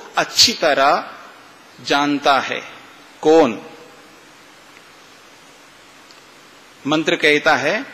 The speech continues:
अमृतेन। बहुत अच्छी बात कही है, अमृतेन, जो अमृत से युक्त होता है। और महर्षि स्वामी दयानंद सरस्वती जी ने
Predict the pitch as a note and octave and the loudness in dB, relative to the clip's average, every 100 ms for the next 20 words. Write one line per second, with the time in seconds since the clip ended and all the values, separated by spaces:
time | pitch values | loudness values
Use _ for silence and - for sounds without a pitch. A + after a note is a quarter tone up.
0 | - - C3+ D3 E3 F#3 F#3 G#3+ A3+ A3+ | -14 -4 -4 -2 -2 0 0 2 2 0
1 | C3 - - - - - - - - - | -4 -8 -18 -20 -20 -20 -20 -20 -20 -20
2 | - - - - - - - - - B2+ | -20 -20 -20 -20 -20 -20 -20 -20 -14 0
3 | F3+ G#3+ F#3+ - D#3 C3+ - - C2 - | 4 6 4 2 2 0 0 -10 -12 -16
4 | - - - - - - - F#3 G#3+ A#3 | -20 -20 -20 -20 -20 -8 -2 0 2 0
5 | A3+ G3+ E3+ C3 A2+ - - - - - | 2 2 2 -2 -8 -14 -20 -20 -20 -20
6 | - - - - - - - - - - | -20 -20 -20 -20 -20 -20 -20 -20 -20 -20
7 | - - - C3 B3 C4 A#3 G3+ A#3+ D4+ | -20 -20 -20 -2 2 2 4 4 4 2
8 | - - D4 A#3+ A#3+ - - D3+ C3 C3+ | 0 0 2 2 2 -2 -2 -2 0 -2
9 | A2 A2 - - - - - - D#3+ D#3+ | -2 -6 -16 -20 -20 -20 -20 -2 0 2
10 | D#3+ E3+ G3+ G3 A#3 - E3+ F#3 F3 D#3 | 0 -2 -2 -4 -4 -2 -2 -2 0 2
11 | E3+ F#3+ - E3+ D3+ E3+ D3 E3 C#3+ C#3 | 0 -4 -2 -2 -2 -4 -4 -4 -4 -2
12 | C#3+ F3 | -2 -4